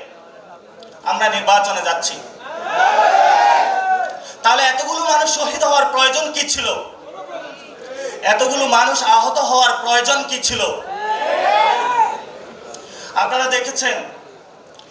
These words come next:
এখানে অনেক মিডিয়া ভাই রয়েছেন। ভারতে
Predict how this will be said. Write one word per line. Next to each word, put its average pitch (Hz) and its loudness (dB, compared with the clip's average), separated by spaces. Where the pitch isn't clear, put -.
এখানে 233 -2
অনেক 254 2
মিডিয়া 247 0
ভাই 240 2
রয়েছেন। 226 -2
ভারতে 254 2